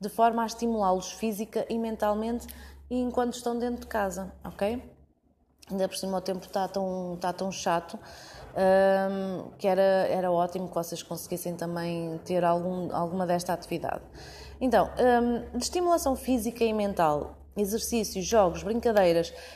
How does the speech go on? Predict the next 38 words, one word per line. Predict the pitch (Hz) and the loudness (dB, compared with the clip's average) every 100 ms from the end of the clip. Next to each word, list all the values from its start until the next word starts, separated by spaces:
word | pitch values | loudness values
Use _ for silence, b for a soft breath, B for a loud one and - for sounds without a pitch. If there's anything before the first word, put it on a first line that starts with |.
| B | B
este | 277 311 | 2 6
é | |
outro | 302 302 269 | 6 6 2
aspecto | 254 247 247 | 2 0 2
muito | 254 277 294 | 2 2 2
importante | 269 254 - 240 240 | 0 -2 -4 -4 -2
na | 233 | -2
vida | 233 226 | 0 -2
dos | 196 | -2
nossos | 220 214 - | -4 -6 -6
cães. | 196 165 - - B B B B | -6 -6 -8 -16 B B B B
Ah, | 190 190 185 | 8 8 8
já | 190 214 | 6 6
era | 208 202 208 202 196 | 8 8 8 6 2
antes | 196 190 | 0 -2
da | 202 | -2
pandemia, | 202 202 196 175 165 - - | -2 -2 -4 -6 -8 -12 -14
ok? | 160 165 180 - B B B B B | -4 -2 -2 -6 B B B B B
Ah, | 214 214 | 8 8
continua | 208 262 254 233 196 | 8 4 4 6 6
a | 196 | 6
ser | 226 214 214 - - | 6 4 4 -4 -6
durante | 190 196 196 190 | 4 8 8 8
esta | 196 190 185 | 6 4 -2
crise | - 180 202 208 | 0 -2 0 2
e | |
vai | 190 208 | 4 4
continuar | 214 214 202 214 202 | 4 -2 0 2 2
a | |
ser | 196 208 202 | 2 2 0
de | 190 | -2
extrema | - 226 254 | 0 2 2
importância | 247 - 233 233 240 226 | 0 -2 -2 -2 -2 -4
depois | 196 233 233 | -2 -2 0
disto | 208 214 - | -2 -6 -2
tudo | 254 - | -4 -2
passar, | 190 190 165 135 | -8 -4 -2 -2
ok? | 160 180 233 254 | -2 -2 0 -2